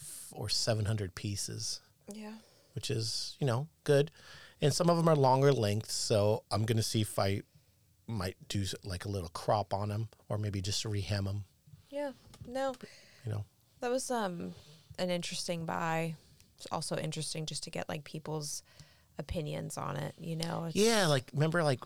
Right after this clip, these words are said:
Speaker 1: "If it's not five oh one, don't buy it."
Speaker 2: Yeah.
Speaker 1: Like, I'm like, Man,
Speaker 2: I mean,
Speaker 1: we
Speaker 2: people,
Speaker 1: sell so
Speaker 2: like,
Speaker 1: much other
Speaker 2: people
Speaker 1: stuff.
Speaker 2: have n-,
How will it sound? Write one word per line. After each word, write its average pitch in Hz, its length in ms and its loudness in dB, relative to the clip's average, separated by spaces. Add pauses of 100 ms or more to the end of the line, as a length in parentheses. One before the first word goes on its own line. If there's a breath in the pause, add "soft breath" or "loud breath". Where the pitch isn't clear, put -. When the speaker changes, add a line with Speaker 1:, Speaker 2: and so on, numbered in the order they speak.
(300)
Speaker 1:
"If - 100 -2
it's 123 160 0
not 131 160 6
five 123 220 4
oh 117 60 6
one, 117 220 4
don't 113 180 4
buy 110 200 4
it." 123 220 0 (200)
Speaker 2:
Yeah. 160 540 -4 (140)
Speaker 1:
Like, - 160 -16
I'm 120 80 2
like, 104 200 2
Man, 120 280 0 (320)
Speaker 2:
I 185 80 -2
mean, 185 160 0
Speaker 1:
we - 80 -6
Speaker 2:
people, 226 100 0
Speaker 1:
sell - 280 4
so 170 100 2
Speaker 2:
like, 165 200 6
Speaker 1:
much 107 200 2
other 104 160 2
Speaker 2:
people 175 260 2
Speaker 1:
stuff. - 160 0
Speaker 2:
have 180 420 -6
n-, 180 360 -2